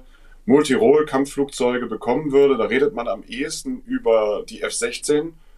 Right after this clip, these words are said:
Da spricht man aus meiner Sicht gar nicht über Flugzeuge, die zum Beispiel Deutschland überhaupt hat.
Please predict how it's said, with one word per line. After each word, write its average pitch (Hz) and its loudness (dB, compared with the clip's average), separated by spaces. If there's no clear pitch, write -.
Da 95 -6
spricht - -2
man 120 2
aus 107 0
meiner 110 2
Sicht 104 -2
gar 107 2
nicht 113 0
über 101 2
Flugzeuge, 101 0
die 104 -6
zum - -2
Beispiel - 2
Deutschland 107 0
überhaupt 101 0
hat. 131 0